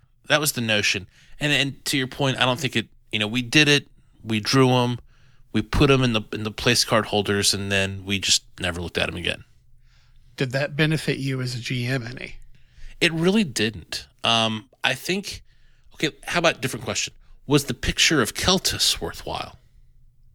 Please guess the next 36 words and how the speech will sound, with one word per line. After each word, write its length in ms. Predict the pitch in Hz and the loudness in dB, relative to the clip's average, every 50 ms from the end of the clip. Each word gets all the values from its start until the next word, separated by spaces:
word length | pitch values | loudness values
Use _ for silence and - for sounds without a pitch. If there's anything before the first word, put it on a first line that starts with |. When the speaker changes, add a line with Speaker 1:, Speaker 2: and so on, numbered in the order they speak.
| - - _ _ - - - - | -20 -20 _ _ -20 -20 -10 0
Speaker 2:
I, 300 | - 139 139 147 143 143 | 4 4 4 4 4 2
I 40 | 151 | 0
couldn't 240 | - - 139 131 127 | 0 0 -4 -2 -2
even 300 | 127 - - - - 156 | -4 -4 -2 2 4 4
<laughs> 120 | 151 131 | 4 4
really 180 | - 165 147 147 | 4 4 4 4
see 320 | - - - 190 180 156 - | 2 4 4 4 4 4 4
it 180 | 185 175 170 - | 4 2 2 0
from 240 | - 190 165 160 156 | -2 -2 -2 -2 -2
where 220 | - 160 151 156 | 0 2 4 4
I 140 | 156 - 151 | 2 2 -2
was 180 | 147 160 160 | -4 -4 -4
sitting, 400 | - - 147 139 139 143 135 143 | -4 -4 -4 -4 -2 -4 -4 -4
so 140 | - - 139 117 | -4 -4 -4 -4
no. 260 | 123 123 127 123 - - - _ - - _ _ _ _ - - | -4 -4 -6 -6 -6 -8 -16 _ -20 -20 _ _ _ _ -2 2
Speaker 1:
Ugh. 420 | 110 107 107 101 95 - - - - - - - - - - - _ - - _ _ _ | 4 6 6 6 6 4 0 -4 -6 -12 -20 -20 -20 -20 -20 -20 _ -20 -20 _ _ _
Yeah, 340 | 139 143 143 143 143 139 - - | 4 6 6 6 4 2 0 0
so 400 | - - - 147 139 139 139 139 | 0 2 4 4 4 4 4 4
the 120 | 139 156 | 6 4
idea 260 | 160 160 151 233 254 226 | 4 4 4 4 4 4
was 180 | 180 151 135 | 4 4 4
if, 100 | 139 - | 2 0
if 180 | - 127 - - | -2 -4 -2 0
we're 100 | 147 135 | 0 0
foregoing 760 | - - - 147 131 117 104 127 127 127 127 135 131 135 127 | 0 0 0 0 0 0 2 2 2 4 4 4 2 2 0
the 60 | 113 | -2
minis, 720 | 107 104 98 98 98 107 117 131 139 135 - - - - - _ - - - - - | -2 -2 -2 -2 -2 -2 -2 0 0 2 2 2 2 0 -2 _ -20 -20 -20 -20 -12
having 320 | - - 135 131 123 123 117 | -2 0 0 0 0 0 2
some 240 | - - 143 135 135 | 2 2 2 2 2
sort 220 | - - 135 120 | 2 2 2 0
of 60 | 107 | -2
visual 340 | 95 104 104 98 113 113 110 | -2 -2 -2 0 0 0 -2
to 60 | 98 | 0
help 220 | 95 107 98 - 101 | -2 -4 -6 -4 -4
you 440 | 101 101 101 101 98 98 98 98 | -2 -2 -2 -2 -2 -2 -4 0
see. 880 | - - - - - - 110 104 101 104 110 113 117 120 123 127 131 - | 2 4 4 6 4 4 2 0 -2 0 0 2 2 2 0 -2 -4 -6